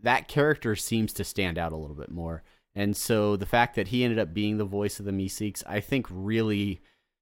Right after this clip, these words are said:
gave a certain characterization to them that if they had, if they had been successful in bringing another voice actor on, it still could have been good, but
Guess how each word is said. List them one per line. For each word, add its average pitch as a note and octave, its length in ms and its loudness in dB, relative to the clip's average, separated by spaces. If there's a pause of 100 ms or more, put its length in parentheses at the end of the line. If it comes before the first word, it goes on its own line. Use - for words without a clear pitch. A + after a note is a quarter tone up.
(480)
gave A2+ 380 6
a G2 100 4
certain F#2+ 380 -2
characterization F#2+ 1120 -2
to A2 240 -2
them C3 360 4
that G2 300 2 (420)
if C#3 140 2
they C#3 140 8
had, G2+ 200 4 (120)
if A#2 160 -2
they B2 60 4
had G#2+ 100 4
been C3 140 4
successful G2+ 500 -2
in F#2 80 0
bringing F#2+ 320 0
another F2+ 300 -2
voice F2+ 280 -2
actor F#2 300 0
on, F#2 240 0 (420)
it - 60 -6
still F3+ 300 4
could D#3 220 4
have A2 120 2
been F#2+ 200 0
good, G#2+ 640 4
but G#2 360 4